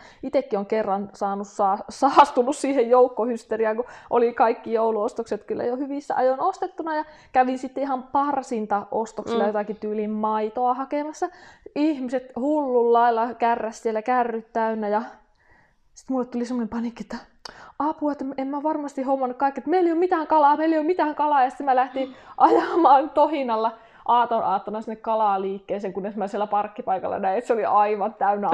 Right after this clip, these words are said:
Speaker 1: autoja. <laughs> Sitten meikä veti U-käännökset, että eiköhän pärjätä.
Speaker 2: Joo, tähän, tähän sortuu, kun sä näet, että ihmiset kahmii niinku kärrykaupalla sitä tavaraa sieltä kaupasta, niin sä hoksaat, että ei vitsi, mullakaan ei oo rusinoita ja luuvutkin on ostamatta ja herneet puuttuu ja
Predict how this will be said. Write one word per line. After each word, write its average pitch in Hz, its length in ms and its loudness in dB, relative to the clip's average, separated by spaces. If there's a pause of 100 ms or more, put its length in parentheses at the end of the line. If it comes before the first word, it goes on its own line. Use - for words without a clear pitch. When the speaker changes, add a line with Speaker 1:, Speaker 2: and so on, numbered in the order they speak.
Speaker 1:
autoja. 208 320 4 (360)
<laughs> 494 260 4
Sitten 466 320 6 (320)
meikä 302 540 6
veti 277 280 4
U-käännökset, 277 840 4
että - 100 -2
eiköhän 254 420 4
pärjätä. 240 520 2 (360)
Speaker 2:
Joo, 180 260 2 (160)
tähän, 208 360 4
tähän 302 360 2
sortuu, 190 480 4
kun 175 80 -4
sä 202 140 4
näet, 240 320 4
että 180 160 0
ihmiset 202 420 2
kahmii 208 500 0
niinku 170 220 0
kärrykaupalla 170 800 4
sitä 156 220 -4
tavaraa 156 360 2
sieltä 156 160 -4
kaupasta, 170 420 0
niin 165 60 -2
sä 175 100 -2
hoksaat, 196 420 0
että - 200 -2
ei 190 200 4
vitsi, 185 180 -4
mullakaan 185 380 4
ei 180 60 4
oo 180 60 4
rusinoita 175 540 2
ja 170 140 4
luuvutkin 196 500 4
on 151 60 4
ostamatta 180 460 0
ja 185 80 4
herneet 233 580 4
puuttuu 185 520 6
ja 170 160 6